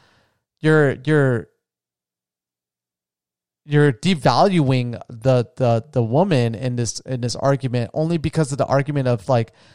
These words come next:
the, the, the future life of this child. It's like, who knows what the, the ramifications of what that child will do in the future.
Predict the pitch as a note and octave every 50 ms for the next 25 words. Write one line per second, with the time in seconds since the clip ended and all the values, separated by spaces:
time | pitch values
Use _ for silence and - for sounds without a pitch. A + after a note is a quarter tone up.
0 | _ _ _ _ _ - D3+ D3 C#3 C#3 C3 - - C3+ B2 A#2 - - - C#3
1 | C3 - - - E3+ E3+ - - - D#3 C#3+ C3+ C3 B2 A#2+ A#2+ B2+ C3 C#3 C#3
2 | - C#3 G#2+ - B2 A2+ - - - C#3 C#3 D#3 D#3 C#3 B2 A2 A2 - - C3+
3 | A#2+ A#2 - - _ _ _ _ _ _ - - - - - - - _ _ _
4 | _ - D3+ C#3 - G#3+ A3 G3 F#3 F#3 G3 E3 - F#3 E3+ - - D3 D3 D3
5 | C#3 B2+ - B2 B2 C3 C3 C3+ B2+ - - B2+ - C3+ C3 B2+ - - B2+ -
6 | B2 G#2+ A#2 B2 - A#2 A2+ - - B2 A#2 A2+ A2 A2 A2+ G#2+ - B2 B2+ C3
7 | C#3+ D#3+ D#3+ C#3 A#2 - - C3+ C#3 - - F#3 G3 G3